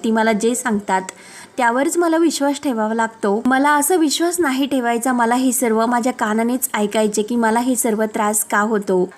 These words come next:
तू माझ्या आजूबाजूला असताना काय आहे असे." तेव्हा रमाच्या डोळ्यात खूप पाणी येते आणि रमा ही अक्षयच्या जखमेतून जे रक्त निघत असते तर हात लावून आपल्या बोटाला ते रक्त घेते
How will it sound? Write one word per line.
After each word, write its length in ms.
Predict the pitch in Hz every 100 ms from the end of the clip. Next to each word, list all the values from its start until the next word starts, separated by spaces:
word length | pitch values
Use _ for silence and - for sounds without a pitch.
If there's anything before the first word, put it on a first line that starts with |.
| -
तू 60 |
माझ्या 320 | 269 262 254 294
आजूबाजूला 640 | 285 226 233 233 233 240
असताना 380 | 233 226 240 226 220
काय 200 | 269 254 285
आहे 280 | 240 233 226
असे." 380 | 233 220 226 208 285
तेव्हा 260 | 285 302
रमाच्या 380 | 330 330 330 370
डोळ्यात 280 | 320 254 262 -
खूप 120 | 320
पाणी 380 | 294 247 226 240
येते 360 | 226 214 202 202
आणि 380 | 220 220 208 196 -
रमा 300 | 220 220 240
ही 280 | 247 214 -
अक्षयच्या 460 | - - 240 247
जखमेतून 540 | 226 220 - 214 220 226
जे 160 | 233
रक्त 260 | 233 233 -
निघत 280 | 226 214 196
असते 420 | 190 - 202 220 - - - - -
तर 160 | 214 233 -
हात 300 | - 220 233
लावून 240 | 226 247 -
आपल्या 260 | 226 247 247
बोटाला 560 | 220 214 214 220 214 - -
ते 100 | 214
रक्त 260 | 208 208
घेते 420 | 226 226 196 190